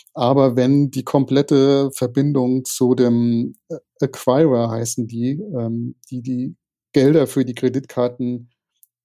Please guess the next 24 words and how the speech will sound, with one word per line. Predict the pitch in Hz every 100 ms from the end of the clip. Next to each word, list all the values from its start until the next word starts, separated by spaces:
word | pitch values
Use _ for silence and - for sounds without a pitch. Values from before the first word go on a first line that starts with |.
| -
Unternehmen | 139 139 123 127 131
einsammeln | 120 135 143 123 131 123
und | 120
ausgeben, | 120 156 - - 113 120
wenn | 117 117
die | 117
Verbindung | 117 127 127 151 151
zu | -
denen, | 120 117 127 123
die | 113
sitzen | 151 -
in | 120
den |
U | 123
S | 123
A | 123 127
oder | 120
so, | 117 120
wenn | 120
da | 127
die | 120
Verbindung | - 123 143 131 127
nicht | 123
funktioniert, | - 127 - 120 131